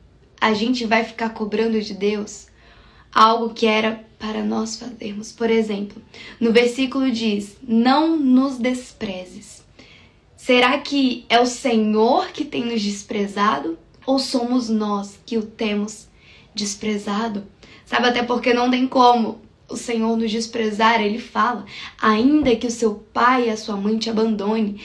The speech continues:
seus amigos te traiam, eu estarei com você." Tudo vai passar, as coisas vão passar, as palavras vão passar, as pessoas vão passar,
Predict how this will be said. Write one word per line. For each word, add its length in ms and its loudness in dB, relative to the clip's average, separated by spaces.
seus 220 4
amigos 400 2
te 140 -8
traiam, 460 2
eu 220 2
estarei 460 -4
com 240 -6
você." 640 -2
Tudo 340 6
vai 220 6
passar, 560 2
as 180 -4
coisas 380 0
vão 160 0
passar, 460 0
as 120 -4
palavras 580 4
vão 120 -2
passar, 540 4
as 100 -10
pessoas 580 -2
vão 140 -2
passar, 500 -2